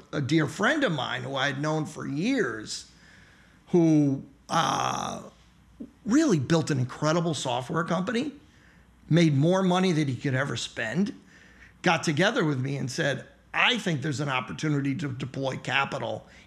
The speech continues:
into a space right now that is desperate for capital." Now, the reason I got into it was because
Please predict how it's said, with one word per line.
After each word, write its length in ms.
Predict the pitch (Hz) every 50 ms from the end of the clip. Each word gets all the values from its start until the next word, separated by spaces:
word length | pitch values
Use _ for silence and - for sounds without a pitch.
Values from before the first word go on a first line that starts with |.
| - -
into 320 | 170 165 151 127 - 139 139
a 60 | 139
space 520 | 131 - - - 170 160 147 139 123 -
right 280 | 123 131 131 123 120 120
now 260 | 127 123 120 117 117
that 180 | 120 131 131 123
is 160 | 123 127 127
desperate 600 | - - - 165 147 139 - - - 131 123 -
for 100 | - -
capital." 480 | - - 120 113 - - - - 117 - - - - - - - - - - - -
Now, 160 | 175 185 190
the 140 | 175 175 180
reason 800 | 180 233 269 294 262 277 247 214 202 185 175 170 165 160 170 - - - _ _ _ _ _ _ _ _ _ _ _ _ _ _ _ _ _ -
I 260 | 151 170 190 214 226
got 280 | 180 180 180 165 151 143
into 340 | 147 147 120 135 135 143 151
it 40 | 151
was 240 | 147 147 147 147
because 400 | 123 - - - - 160 143 117